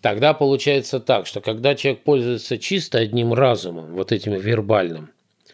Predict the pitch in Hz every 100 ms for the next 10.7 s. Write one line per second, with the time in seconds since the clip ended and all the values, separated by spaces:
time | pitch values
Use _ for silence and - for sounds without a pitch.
0 | _ - 98 104 110 143 170 170 120 139
1 | 156 - 107 135 120 104 - 101 101 123
2 | - 101 - 101 - 101 110 107 92 -
3 | 90 92 95 - 80 - _ _ _ _
4 | _ _ 104 101 - 135 117 - 107 92
5 | 101 113 120 117 104 131 151 123 - -
6 | - _ - 127 120 107 127 117 104 107
7 | - 123 113 - 101 - 110 101 90 104
8 | 110 107 123 - 110 131 143 113 85 78
9 | - - - 95 90 80 - 90 - -
10 | 98 - - 147 - -